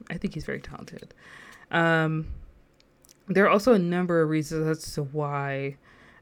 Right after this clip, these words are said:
uh, people are not interested in movies anymore. You could say it's because of phones, because now when people watch movies, they have to be on their phones and they're not glued to the screen, they're not interested in the screen.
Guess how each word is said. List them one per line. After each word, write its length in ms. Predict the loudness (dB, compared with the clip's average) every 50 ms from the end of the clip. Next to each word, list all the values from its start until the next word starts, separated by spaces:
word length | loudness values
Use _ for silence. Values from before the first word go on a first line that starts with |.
| _
uh, 200 | 0 2 2 2
people 220 | 2 0 0 0 0
are 60 | -2
not 180 | -2 -4 -6 -8
interested 340 | -10 -12 -10 -8 -6 -6
in 100 | -6 -6
movies 300 | -4 -4 -4 -4 -6 -6
anymore. 540 | -6 -6 -6 -8 -8 -8 -8 -8 -10 -10 -12 -14 -20 -20 -20 -20 -20 -20 -20 -20 -20 -2 _
You 100 | 4 6
could 140 | 6 6 6
say 160 | 10 10 10
it's 100 | 10 8
because 160 | 4 0 0
of 60 | 4
phones, 440 | 4 4 4 6 4 4 2 2 0
because 220 | 2 4 4 2
now 140 | 4 0 0
when 100 | 0 2
people 160 | 2 2 2
watch 220 | 4 0 0 2 0
movies, 220 | -2 0 0 -2
they 80 | -2 -4
have 120 | -6 -6
to 80 | -4 -2
be 80 | -2
on 80 | -2 -2
their 120 | -2 -4
phones 580 | -6 -2 -2 -2 0 0 0 0 -2 -2 -2 -2
and 80 | -4 -4
they're 60 | -2
not 200 | -4 -4 -6 -8 _ _ _ _ _ -4
glued 360 | 0 0 4 4 4 4 2
to 100 | 0 -2
the 60 | -4 -4
screen, 380 | -2 -2 -2 0 0 -2 -2
they're 100 | -4 -6
not 80 | -8 -8
interested 240 | -10 -10 -8 -6 -6
in 60 | -6
the 40 | -8
screen. 480 | -10 -6 -6 -6 -4 -4 -6 -8 -8